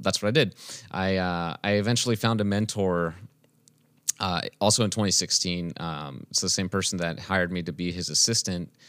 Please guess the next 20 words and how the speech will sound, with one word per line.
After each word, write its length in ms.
as 340
a, 280
uh, 420
basically, 380
I 60
was 160
kinda 220
just 180
babysitting 460
the, 200
the, 420
the 140
equipment, 460
'cause 320
if 80
you 80
ever 180
shot 180
a 60
wedding, 400